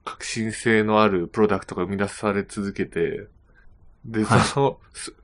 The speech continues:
Speaker 1: そのスピードに人間は追いつけるのかみたいな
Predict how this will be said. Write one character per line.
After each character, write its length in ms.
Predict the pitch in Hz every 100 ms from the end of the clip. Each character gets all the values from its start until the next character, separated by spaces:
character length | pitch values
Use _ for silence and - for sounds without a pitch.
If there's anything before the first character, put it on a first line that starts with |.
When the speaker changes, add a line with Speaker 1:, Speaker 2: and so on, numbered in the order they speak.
| - _ _ _ _ -
Speaker 1:
そ 120 | -
の 120 | 127 143
ス 140 | -
ピ 140 | 147 139
ー 20 |
ド 140 | 139
に 160 | 127 123
人 160 | 117 123
間 240 | 127 123
は 80 | 117
追 60 | 110
い 20 |
つ 120 | -
け 100 | 117
る 100 | 104
の 100 | 87
か 120 | 90
み 80 | 95
た 100 | -
い 40 |
な 920 | - - - - - - - - -